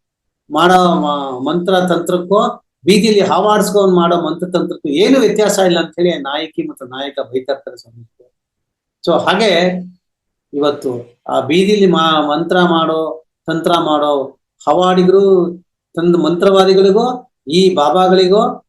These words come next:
ಮತ್ತು ಸ್ವಯಂ ಘೋಷಿತ ಬಾಬಾ, ಸ್ವಯಂ ಘೋಷಿತ ದೇವಮಾನವನಿಗೂ, ಮತ್ತು ಸ್ವಯಂ ಘೋಷಿತ ಚಾಣಕ್ಯರು ಯಾರಿಗೂ ಏನು ವ್ಯತ್ಯಾಸ ಇಲ್ಲ.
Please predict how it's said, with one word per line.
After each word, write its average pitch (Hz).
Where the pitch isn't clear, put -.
ಮತ್ತು 160
ಸ್ವಯಂ 190
ಘೋಷಿತ 185
ಬಾಬಾ, 170
ಸ್ವಯಂ 185
ಘೋಷಿತ 185
ದೇವಮಾನವನಿಗೂ, 185
ಮತ್ತು 143
ಸ್ವಯಂ 180
ಘೋಷಿತ 175
ಚಾಣಕ್ಯರು 185
ಯಾರಿಗೂ 160
ಏನು 147
ವ್ಯತ್ಯಾಸ 127
ಇಲ್ಲ. -